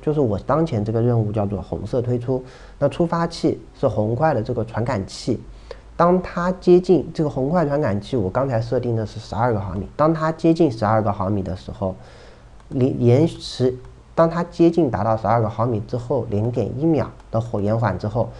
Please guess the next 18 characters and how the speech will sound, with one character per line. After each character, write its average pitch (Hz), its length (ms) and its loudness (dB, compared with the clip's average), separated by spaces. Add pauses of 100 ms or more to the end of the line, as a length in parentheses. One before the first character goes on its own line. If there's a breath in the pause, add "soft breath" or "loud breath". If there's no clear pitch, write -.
(320 loud breath)
这 127 120 0
个 120 80 2
线 123 240 0
性 117 160 2
马 90 120 -2
达 90 220 -8 (160)
开 113 160 -2
始 107 160 -4
往 98 260 -2
外 101 220 0
推 107 180 -2 (140)
走 90 220 -4
七 - 160 -4
十 110 100 -2
五 107 80 -2
个 92 140 -6
毫 90 160 -8
米。 92 120 -6